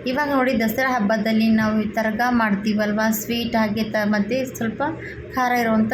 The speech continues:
ತರ್ಗ ಎರಡೂ ಕೂಡ ಪದಾರ್ಥಗಳು ಮಾಡ್ತೀವಿ. ಮಾಡಿ ದೇವರಿಗೆ ಕಟ್ಟಬೇಕು. ಅದಕ್ಕೋಸ್ಕರ ನಾನಿವತ್ತು ಸ್ವೀಟ್ ತರ್ಗ ಯಾವ ರೀತಿ ಮಾಡೋದು ಅಂತ ನಿಮಗೂ ಕೂಡ ತೋರಿಸ್ಬೇಕಂತ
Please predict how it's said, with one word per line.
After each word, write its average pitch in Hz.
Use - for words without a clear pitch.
ತರ್ಗ 214
ಎರಡೂ 220
ಕೂಡ 214
ಪದಾರ್ಥಗಳು 220
ಮಾಡ್ತೀವಿ. 208
ಮಾಡಿ 233
ದೇವರಿಗೆ 220
ಕಟ್ಟಬೇಕು. 202
ಅದಕ್ಕೋಸ್ಕರ 269
ನಾನಿವತ್ತು 220
ಸ್ವೀಟ್ 320
ತರ್ಗ 247
ಯಾವ 220
ರೀತಿ 226
ಮಾಡೋದು 214
ಅಂತ 202
ನಿಮಗೂ 220
ಕೂಡ 226
ತೋರಿಸ್ಬೇಕಂತ 208